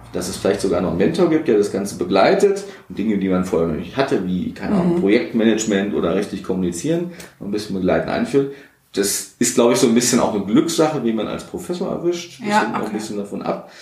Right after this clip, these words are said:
Speaker 1: Äh, das hätte ich mir ein bisschen mehr gewünscht, aber sonst dieses breite Aufzeigen von Chancen, das, glaub ich, ist für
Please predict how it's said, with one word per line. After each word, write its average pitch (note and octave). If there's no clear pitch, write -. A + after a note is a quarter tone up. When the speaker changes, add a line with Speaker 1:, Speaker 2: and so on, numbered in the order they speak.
Speaker 1:
Äh, G#2
das A#2+
hätte C#3+
ich C#3+
mir C3
ein A#2
bisschen A#2+
mehr A2
gewünscht, D3
aber F2+
sonst B2+
dieses A2+
breite G#2
Aufzeigen C3+
von B2+
Chancen, A#2+
das, C3
glaub A#2+
ich, A#2
ist -
für A2+